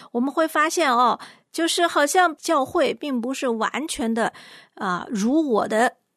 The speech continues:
意，也就是跟我的理想还是有差距的。那这时候我们就会表现出来，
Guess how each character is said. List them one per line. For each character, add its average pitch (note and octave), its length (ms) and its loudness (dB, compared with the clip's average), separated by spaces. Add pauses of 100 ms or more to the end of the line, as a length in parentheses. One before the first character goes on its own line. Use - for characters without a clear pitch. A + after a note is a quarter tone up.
意， D#4 320 0 (100)
也 A#3 180 0
就 C4 260 2
是 A3+ 240 2 (360)
跟 C4+ 180 -2
我 B3 120 0
的 A#3 300 -2 (140)
理 A#3 300 0
想 - 400 0
还 A3 240 -2
是 B3+ 340 0
有 G#3 380 0
差 B3+ 260 0
距 C4 240 -2
的。 - 160 -6 (320)
那 C#4+ 100 -2
这 F#4+ 160 2
时 D#4+ 180 2
候 C4 300 0
我 G#3 80 -2
们 A3 140 -2
就 A#3 140 -2
会 B3 140 0
表 G#3 200 -2
现 G#3 180 -4
出 A3 140 -6
来， G#3 200 0